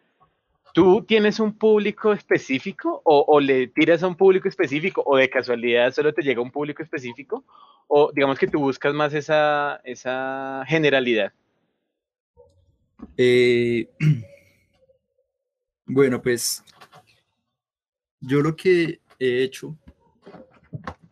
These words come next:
Speaker 2: digamos que, bueno, viene sin ningún fin de nada, o sea, realmente lo que busco es como, eh, encontrarme a mí mismo a través del arte,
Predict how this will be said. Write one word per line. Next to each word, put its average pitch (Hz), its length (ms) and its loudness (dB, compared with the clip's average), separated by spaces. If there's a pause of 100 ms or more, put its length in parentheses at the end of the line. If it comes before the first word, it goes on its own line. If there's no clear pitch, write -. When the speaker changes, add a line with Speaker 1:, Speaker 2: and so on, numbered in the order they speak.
(260)
Speaker 2:
digamos 117 480 -6
que, 135 360 -4
bueno, 123 240 -2
viene 113 320 -2
sin 139 220 -6
ningún 113 340 -4
fin 120 240 -4
de 117 100 -2
nada, 107 240 -4
o 95 40 -10
sea, 101 180 -12
realmente 110 560 -4
lo 135 200 -4
que 135 120 -4
busco 113 280 -4
es 113 60 -6
como, 127 420 -4 (540)
eh, 113 480 0 (280)
encontrarme 127 560 2
a - 20 4
mí 147 120 4
mismo 151 300 2
a 147 80 -2
través 117 380 0
del 110 260 -6
arte, - 380 -4